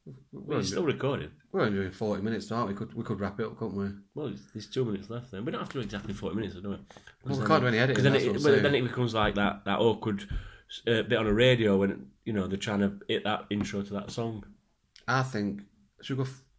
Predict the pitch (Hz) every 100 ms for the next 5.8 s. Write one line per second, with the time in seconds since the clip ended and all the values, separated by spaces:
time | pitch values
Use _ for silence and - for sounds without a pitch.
0 | _ 120 139 127 123 120 - 120 110 104
1 | 92 85 82 - - - _ 117 160 175
2 | 170 196 190 175 170 170 160 151 120 95
3 | 90 - - - _ _ - - _ -
4 | 107 117 101 113 104 104 - 104 90 90
5 | - 92 123 104 95 95 85